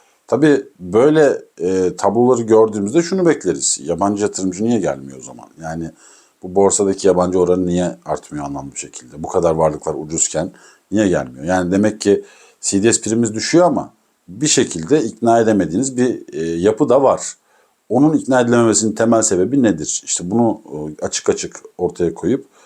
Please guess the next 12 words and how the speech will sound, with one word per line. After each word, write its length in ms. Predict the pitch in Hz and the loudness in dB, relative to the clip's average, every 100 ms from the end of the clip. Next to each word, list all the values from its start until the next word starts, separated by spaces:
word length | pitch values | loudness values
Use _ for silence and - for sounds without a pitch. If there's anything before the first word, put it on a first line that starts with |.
| _ _ - | _ _ -8
önlemini 340 | 95 95 107 | -2 0 2
almak 300 | 110 95 92 | 2 2 0
zorundalar. 640 | - 69 67 64 57 67 - _ _ _ - | -2 -8 -10 -12 -12 -14 -16 _ _ _ -4
O 120 | 135 | -2
temel 300 | 143 135 98 | 0 0 2
sebep 320 | - 78 127 | 0 -2 -4
şu, 340 | - - 113 - _ - | -4 -4 -4 -6 _ -6
kur 260 | - 107 | -2 0
belirsizliği, 800 | 87 73 69 - 71 123 - - _ _ _ _ - | 0 0 -4 -4 -6 -12 -12 -12 _ _ _ _ -8
e, 200 | 87 90 | -4 -2
siyasi 560 | 90 113 95 85 - 73 | 2 4 4 2 -2 -6
belirsizlik 800 | 65 - - 69 - - - | -8 -6 -6 -6 -12 -14 -16